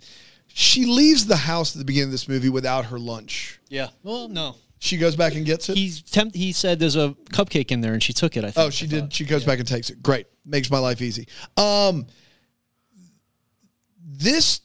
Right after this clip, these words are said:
Speaker 1: town is a town where high school kids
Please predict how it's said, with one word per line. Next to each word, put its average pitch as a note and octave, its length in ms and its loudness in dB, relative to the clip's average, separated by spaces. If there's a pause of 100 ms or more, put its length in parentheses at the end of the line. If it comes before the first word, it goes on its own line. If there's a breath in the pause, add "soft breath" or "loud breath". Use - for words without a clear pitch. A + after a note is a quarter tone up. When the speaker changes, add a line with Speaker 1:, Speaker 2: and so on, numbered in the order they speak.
Speaker 1:
town F3 680 2
is D3+ 180 2
a D3 80 -4
town D3 300 -2
where C3+ 140 -2
high D3+ 200 0
school D#3+ 240 -2
kids B2+ 540 0